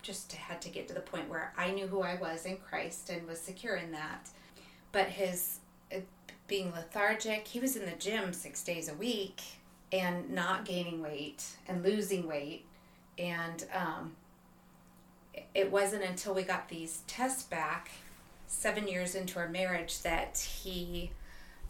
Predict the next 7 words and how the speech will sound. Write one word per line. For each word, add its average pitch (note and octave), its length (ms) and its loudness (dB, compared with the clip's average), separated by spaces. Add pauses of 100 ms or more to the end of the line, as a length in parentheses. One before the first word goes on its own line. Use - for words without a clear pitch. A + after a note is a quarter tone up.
(160)
um, E3 460 2 (1500)
we F#3+ 100 4
realized E3 560 8
what - 140 2
was F3 120 2
going E3 320 2
on. E3 380 2